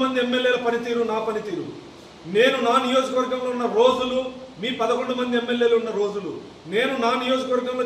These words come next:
చేసిన కార్యక్రమాలు, నేను ప్రజలతో ఉన్నటువంటి సమయం, ప్రజా సమస్యల పరిష్కారం కోసం నేను చేసిన పని, నేను ఇక్కడున్న రోజులు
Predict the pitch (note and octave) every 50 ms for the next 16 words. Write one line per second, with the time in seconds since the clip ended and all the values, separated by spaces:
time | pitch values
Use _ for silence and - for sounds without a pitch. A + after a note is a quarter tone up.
0 | A#3+ B3 A#3+ A#3+ A#3 A#3+ A#3+ A3 G#3 A3 A#3 B3 A#3+ A3+ A#3+ B3 A#3 A#3 A#3 A#3+
1 | A#3+ A#3+ - - - - - F3+ A3 A#3+ A#3+ A#3+ - G#3+ A3 A3 B3 B3 B3 B3
2 | B3 A3+ A3+ A#3 A#3 A3+ A#3 A#3 A#3 A3+ A#3 A#3 G#3 D#3 - - - - - -
3 | - F#3+ G3+ A#3 B3+ B3+ C4 C#4 C4+ - - - - - - - F#3 A3 B3+ C4
4 | C4 B3+ - A#3 B3 A#3+ - - B3 A#3+ A#3+ G#3+ A3 A3 - - A#3+ A#3+ A#3+ A#3
5 | A#3 A#3 A#3 A3+ A#3 A#3+ A3+ G3 - - - - - - F3 G3+ A#3+ B3+ A#3+ -
6 | B3 A#3+ - - A#3 A3 - - - A3+ B3 C4+ C#4+ C#4+ C#4 C4 - - - -
7 | - - - D#3 F#3+ A3+ A3+ A3+ - - B3 C4 A#3+ A#3+ A#3+ A3+ G#3+ F#3+ G#3+ B3
8 | B3+ B3+ B3+ B3 B3 G#3